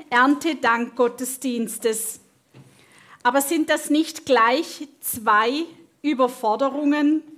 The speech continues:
denen wir uns bei diesem Thema stellen müssen? Was haben sich wohl die beiden Pfarrer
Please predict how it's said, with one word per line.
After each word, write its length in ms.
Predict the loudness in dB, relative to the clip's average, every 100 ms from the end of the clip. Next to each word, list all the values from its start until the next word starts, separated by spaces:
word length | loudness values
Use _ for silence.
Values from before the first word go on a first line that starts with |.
| -20 -20 -20 _ _
denen 320 | 0 2 2
wir 160 | 2 0
uns 300 | 0 -2 -2
bei 240 | 0 0
diesem 500 | 0 -4 -2 0 0
Thema 680 | 0 -2 2 2 2 2 -2 -10
stellen 680 | -14 -10 -6 -4 -2 2 4
müssen? 640 | 4 2 -4 0 2 2 -2 -12 _ _ _ _ _ _ _ _ _ _ _ _ _ -14
Was 200 | -6 2
haben 360 | 2 4 2
sich 240 | 2 -2 4
wohl 160 | 6
die 140 | 6 0
beiden 580 | 2 2 2 2 2
Pfarrer 540 | 0 0 2 2 0